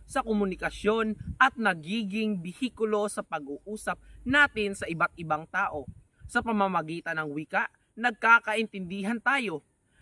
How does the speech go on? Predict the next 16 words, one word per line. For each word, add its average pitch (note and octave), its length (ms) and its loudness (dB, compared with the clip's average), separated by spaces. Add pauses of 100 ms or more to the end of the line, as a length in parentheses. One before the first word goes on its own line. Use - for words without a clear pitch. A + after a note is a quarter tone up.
nakapagbibigay G#3+ 1000 4
ng G3 160 0
ideya, D3+ 440 0 (480)
opinyon, G#3+ 640 -4 (280)
nag-uusap C#4 760 2
at A#3+ 160 4
pagbabahagi G#3+ 1040 4 (160)
ng A#3 240 -2
isang B3+ 320 4
pananaw, G3 480 2 (400)
pasulat G3+ 440 2
man A3+ 440 6 (240)
o A3+ 160 -2
pasalita F#3+ 640 0
ang F#3 160 -8
paraan. D3 560 -4